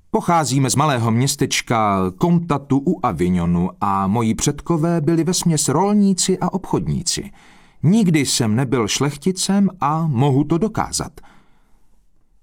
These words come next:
"Získání šlechtického léna," tvrdil, "nezávisí na rodu.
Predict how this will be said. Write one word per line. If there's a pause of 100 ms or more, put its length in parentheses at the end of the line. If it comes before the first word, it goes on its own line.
(120)
"Získání
šlechtického
léna," (180)
tvrdil, (300)
"nezávisí
na
rodu.